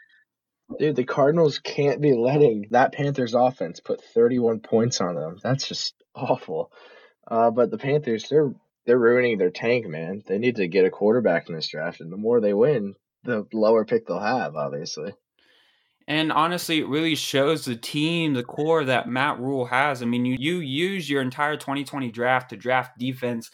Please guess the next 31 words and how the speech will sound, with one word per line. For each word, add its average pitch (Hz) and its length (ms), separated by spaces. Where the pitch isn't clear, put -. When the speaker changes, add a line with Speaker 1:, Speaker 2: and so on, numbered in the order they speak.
Speaker 2:
You 208 100
still 262 280
let 180 160
up - 180
twenty-one 147 520
points, 151 420
but 120 100
man, 131 280
Teddy 143 220
Bridgewater's 135 540
looking 127 320
good. 131 340
Even 226 220
if 220 160
you 147 100
do 139 160
draft 135 340
a 120 40
quarterback 127 480
in 117 240
next 120 340
year's 120 220
class, 139 420
whether 123 160
you 117 140
trade 131 320
up 131 180
or 127 460
whether 135 280
you 127 220
have 127 640